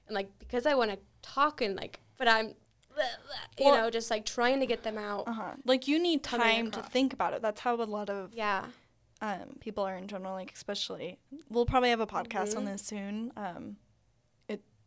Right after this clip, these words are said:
Speaker 2: about human design.
Speaker 1: Mm-hmm.
Speaker 2: And with people out there, if you don't know what it is, you're just gonna have to hold out because we're not diving into this. Real
Speaker 1: <laughs> Yeah.
Speaker 2: quick, I'm just gonna say some people are emotional and some people are not emotional. Not meaning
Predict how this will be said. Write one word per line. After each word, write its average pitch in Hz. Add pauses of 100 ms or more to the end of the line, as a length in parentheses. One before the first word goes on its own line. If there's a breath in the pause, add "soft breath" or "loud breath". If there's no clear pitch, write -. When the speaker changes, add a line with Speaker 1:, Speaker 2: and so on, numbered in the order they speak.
Speaker 2:
about 202
human 202
design. 185
Speaker 1:
Mm-hmm. 254 (360 loud breath)
Speaker 2:
And 220 (280)
with - (520)
people 220
out 208
there, 208
if 202
you 196
don't 190
know 190
what 175
it 214
is, 247 (420)
you're 196
just -
gonna 175
have 120
to -
hold -
out 107
because -
we're 196
not 175 (460)
diving 175
into 185
this. - (180)
Real 233
Speaker 1:
<laughs> -
Yeah. -
Speaker 2:
quick, 269
I'm 269
just 240
gonna 247
say 226
some 233
people 233
are 226
emotional 214
and 208
some 202
people 196
are 180
not 175
emotional. 190
Not 214
meaning 214